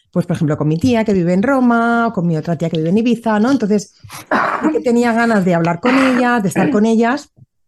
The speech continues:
pero como que no me daba tiempo, <laughs> ¿sabes? Es que tenía que dedicarme a, a un montón de cosas. Y tengo así como anécdotas que creo que no se me van a olvidar nunca, porque en mi familia,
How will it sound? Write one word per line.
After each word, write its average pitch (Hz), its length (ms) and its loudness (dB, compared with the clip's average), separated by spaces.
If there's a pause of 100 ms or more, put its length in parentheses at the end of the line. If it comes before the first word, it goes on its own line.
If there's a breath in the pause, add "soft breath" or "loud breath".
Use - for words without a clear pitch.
(600)
pero 185 240 2
como 175 180 2
que 165 100 -2
no 160 80 2
me 185 100 2
daba 190 180 2
tiempo, 220 460 0
<laughs> - 0 -
¿sabes? - 420 -2
Es 190 100 -4
que 196 120 -4
tenía 190 200 2
que 226 100 0
dedicarme 196 580 0
a, 170 100 -6 (560 loud breath)
a 190 120 0
un 190 60 4
montón 185 340 2
de 175 100 -4
cosas. 190 360 -2
Y 190 140 2
tengo 196 240 2
así 226 220 -4
como 226 200 0
anécdotas 214 500 0
que 202 140 -2
creo 190 160 0
que 196 100 2
no 180 100 4
se 202 100 0
me 180 80 2
van 170 140 2
a 165 40 2
olvidar 170 280 2
nunca, 226 320 2
porque 180 200 -4
en 165 60 2
mi 170 80 2
familia, 170 500 0